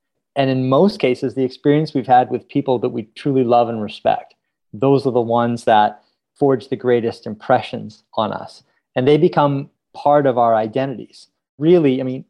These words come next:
it doesn't take a scientific study to recognize this, but there are scientific studies that recognize this, which is kinda cool. It was a study done by Leif Van Boven and Thomas Gilovich called To Do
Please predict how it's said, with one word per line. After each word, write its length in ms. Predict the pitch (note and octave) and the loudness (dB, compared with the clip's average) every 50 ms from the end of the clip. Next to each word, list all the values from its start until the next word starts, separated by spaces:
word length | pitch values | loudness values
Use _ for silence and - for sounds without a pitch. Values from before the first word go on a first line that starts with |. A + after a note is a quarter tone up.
| _ | _
it 180 | - - E3 C#3+ | -10 -10 -4 2
doesn't 300 | - F#3+ F3+ D#3+ D3 - | 2 2 2 2 -4 -2
take 320 | - - D3 C#3+ D3 C#3+ C3+ | -2 0 2 2 2 2 -2
a 280 | B2 A#2 - - - _ _ | -4 -4 -6 -10 -14 _ _
scientific 840 | - - - C#3+ D3 C#3 B2+ A#2 A2 - - C#3+ - - G#2 - - | -4 -2 0 2 2 0 0 -2 -4 -6 -8 -2 -2 -2 -2 -2 -8
study 480 | - - _ C#3+ C3+ D3 C#3 A#2+ A2+ | -20 -2 _ 2 4 4 4 2 0
to 180 | - - - A#2 | -2 -6 -10 -10
recognize 680 | G2+ G2 C3 D#3 - - - - - G2+ - F#2+ F#2 _ | -2 0 0 0 0 -2 -8 -10 -8 -10 -10 -10 -18 _
this, 360 | _ - - - - - - _ _ _ _ _ _ _ _ _ _ - | _ -14 -14 -14 -20 -20 -20 _ _ _ _ _ _ _ _ _ _ 2
but 420 | D3 C#3 C3 B2+ - - - _ _ _ _ _ | 2 4 4 2 0 -6 -14 _ _ _ _ _
there 340 | - D#3+ C#3 B2+ C3 C#3+ C#3 | -18 -16 -14 -2 0 4 4
are 180 | C#3 D#3 F#3+ G3 | 6 6 4 2
scientific 580 | - - B2 A2+ A2 G#2 A2 A#2 - G#2 G#2+ | 2 -2 -4 -2 -2 -4 -6 -8 -10 -10 -14
studies 260 | - - A2+ A2 G#2 G#2+ | -4 -2 0 0 0 -2
that 80 | A#2 | -2
recognize 380 | A2+ A2 G2+ - - G2+ G2+ - | -4 -4 -4 -4 -6 -6 -4 -6
this, 160 | G#2+ G#2 - | -8 -6 -6
which 140 | - - - | -6 -8 -8
is 80 | - | -18
kinda 240 | _ - C3 A#2 A2+ | _ -6 -4 -4 -4
cool. 280 | - - - B2 A2+ G#2+ | -4 -2 0 0 0 0
It 40 | G2+ | -2
was 140 | G2+ - | -6 -10
a 40 | - | -16
study 520 | - - - C3 B2 A#2+ A2+ G#2+ A2 _ _ | -6 0 0 2 2 2 0 -2 -4 _ _
done 200 | - B2+ B2 B2 | -4 -2 -2 0
by 140 | - A#2 A2+ | 0 0 2
Leif 240 | A2+ A#2 A#2+ A#2 A#2+ | 2 0 -2 -2 -4
Van 280 | C3 G#2+ A2+ A2 A2 G#2 | -6 -4 -4 -4 -4 -2
Boven 480 | - A2+ A2+ A#2+ B2 A#2 A2 G2 F2+ - | 0 0 0 2 0 -2 -6 -8 -8 -10
and 180 | - G#2+ G#2+ _ | -10 -10 -10 _
Thomas 480 | - A#2 A2+ A2+ A2+ G#2 - - _ _ | -4 -4 -4 -4 -4 -8 -8 -16 _ _
Gilovich 480 | - A#2+ A#2 A#2 A2+ A2 - - - _ _ _ _ _ _ _ _ _ | 0 0 0 2 -2 -4 -6 -8 -16 _ _ _ _ _ _ _ _ _
called 180 | B2 A#2+ G#2 - | -2 -2 -2 -2
To 100 | - C3+ | -10 -8
Do 480 | G#2+ A#2+ C#3 C3 B2+ B2 A#2+ A2+ - | -4 0 0 2 2 0 -2 -4 -10